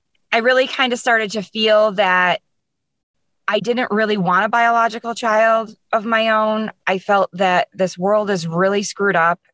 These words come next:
and I, there's enough kids already here that need the love of a family.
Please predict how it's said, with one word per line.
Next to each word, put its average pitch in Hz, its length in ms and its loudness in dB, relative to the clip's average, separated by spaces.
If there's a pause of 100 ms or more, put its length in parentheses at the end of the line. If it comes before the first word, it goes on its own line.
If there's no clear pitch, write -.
(120)
and 170 680 0 (1080)
I, 208 400 -2 (640)
there's 240 240 2
enough 269 320 0
kids 254 320 -2
already 214 380 2
here 143 500 -4 (260)
that 190 240 -2
need 208 260 0
the 202 80 0
love 190 220 0
of 180 100 -4
a 185 80 0
family. 180 720 -2